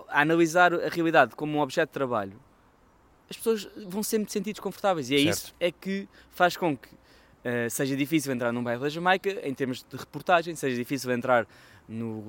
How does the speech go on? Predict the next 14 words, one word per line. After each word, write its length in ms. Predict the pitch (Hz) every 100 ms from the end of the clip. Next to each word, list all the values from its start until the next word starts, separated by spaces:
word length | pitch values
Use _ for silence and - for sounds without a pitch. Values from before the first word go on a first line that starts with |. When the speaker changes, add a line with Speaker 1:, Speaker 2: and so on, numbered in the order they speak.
| 107
Speaker 1:
no, 200 | 110 107 104 101
no 60 |
seis 200 | 107 131
de 60 | 135
Maio, 300 | 180 196 175
pá, 200 | - 175 - _ _ -
et 140 | 180
cetera, 200 | - 214
et 60 | 226
cetera, 240 | 277 262
porque 220 | 202 139 151
as 80 |
pessoas 260 | - 156 131
estão 280 | - 180 175